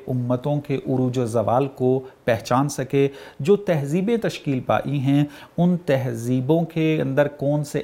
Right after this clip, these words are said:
اہم ترین عناصر تھے اس کو تشکیل دینے والے، ان کو پہچانوایا جائے لوگوں کے لیے، تاکہ امت جو ہے، تاکہ لوگ جو ہیں، وہ اس کی معرفت حاصل کرنے کے بعد پھر، آ، جدید، آ، تہذیبوں کی طرف جو ہے وہ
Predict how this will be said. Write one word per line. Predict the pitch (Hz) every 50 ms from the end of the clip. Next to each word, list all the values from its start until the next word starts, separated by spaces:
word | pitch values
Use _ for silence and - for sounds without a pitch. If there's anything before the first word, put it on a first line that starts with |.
| -
اہم | 127 117 139 139 135
ترین | - 143 127 127 127 123 -
عناصر | - 117 117 107 110 - - 196 190
تھے | 185 - 147
اس | 127 -
کو | - 120
تشکیل | 110 - 113 - - - 117 113 107
دینے | 110 104 107 127
والے، | 147 151 147 143 147 156 156 156 - - - - -
ان | 165 175 170
کو | 156 - 143 135 135 135 - - -
پہچانوایا | - 127 113 - - 123 113 113 107 104 107 120 147 160
جائے | 151 147 143 143 139 143 156 156
لوگوں | 143 131 127 123 143 175
کے | 170 - 180
لیے، | 170 170 165 170 185 190 202 196 - - - -
تاکہ | 123 120 120 120 - - 131 127 127 127 127 - - - -
امت | 127 127 131 131 151 165 160 - -
جو | 123 120 110 104
ہے، | 110 104 104 104 98 101
تاکہ | - 123 117 113 - 117
لوگ | 110 110 120 143 165
جو | 165 - 160 175
ہیں، | 156 160 185 190 185 - - - - - -
وہ | 123 131 131 -
اس | 139 143 139 - - -
کی | _ - - 135
معرفت | 127 123 113 107 110 123 - - -
حاصل | 170 135 - - 120 117
کرنے | - - 110 107 101 101 98
کے | - 104
بعد | 104 110 117 127 127 -
پھر، | - 151 156 151 151 - - - - -
آ، | - 123 120 120 120 120 120 120 117 117 113
جدید، | 113 123 120 117 139 156 165 165 156 - - - - _ -
آ، | 120 113
تہذیبوں | 113 127 117 110 110 117 117 127 143
کی | 143 131 120
طرف | 107 113 110 110 110 -
جو | 113 113
ہے | 110
وہ | 107 123